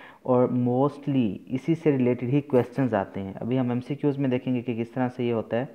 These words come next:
"Poetry is the spontaneous overflow of powerful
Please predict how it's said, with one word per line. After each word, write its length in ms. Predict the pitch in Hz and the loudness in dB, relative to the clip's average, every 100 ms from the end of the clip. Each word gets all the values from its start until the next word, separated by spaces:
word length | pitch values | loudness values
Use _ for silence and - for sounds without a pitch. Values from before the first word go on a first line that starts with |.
| - _ _ _ - - _ - | -18 _ _ _ -20 -20 _ 2
"Poetry 400 | 143 147 185 185 | 4 4 2 2
is 160 | 139 | 0
the 160 | 131 139 | 2 0
spontaneous 760 | 135 - 127 123 131 143 156 160 - | -2 -2 0 2 0 2 0 -4 -2
overflow 580 | 113 120 120 - 127 147 - | 0 2 0 0 2 2 0
of 100 | 117 - - | -6 -2 2
powerful 440 | 117 120 - 135 | 2 2 0 -4